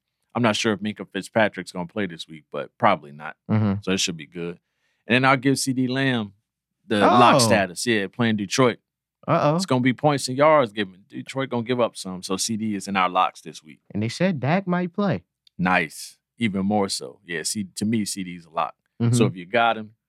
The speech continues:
Speaker 1: play him.
Speaker 2: Mm-hmm.
Speaker 1: Risky starts. Your boy, your prize free agent pickup,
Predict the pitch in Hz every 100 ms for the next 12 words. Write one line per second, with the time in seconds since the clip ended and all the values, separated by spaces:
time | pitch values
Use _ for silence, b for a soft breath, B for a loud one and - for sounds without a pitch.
0 | _ - 90 71 _ _ 113 117 120 196
1 | - _ _ _ _ _ _ _ _ -
2 | 160 - 113 - 98 85 - - _ _
3 | _ _ _ _ - 139 156 110 82 65
4 | _ _ _ 135 120 135 139 147 147 -
5 | 139 139 135 131 110 131 110 87 58